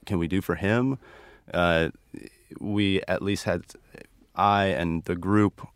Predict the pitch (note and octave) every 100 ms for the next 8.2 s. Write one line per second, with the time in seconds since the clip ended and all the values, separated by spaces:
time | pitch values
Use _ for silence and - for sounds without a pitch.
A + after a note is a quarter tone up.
0 | - - - G2 E2+ - F#2+ F#2 E2+ -
1 | F2 E2+ - - - - - F#2 E2+ F2
2 | D#2+ D#2 - D#2+ D#2 D#2+ - E2 D#2 -
3 | F2 E2+ D#2+ E2 - - - - F2+ F2+
4 | G2+ F2+ - E2+ D#2+ D#2+ E2+ E2 E2 E2
5 | D#2 D#2+ - F2 - E2 - E2+ D#2 F#2
6 | F2 E2+ D#2+ F#2 E2 E2+ E2+ E2 F2 D#2+
7 | - - - - - F2 E2+ E2+ - F2
8 | E2+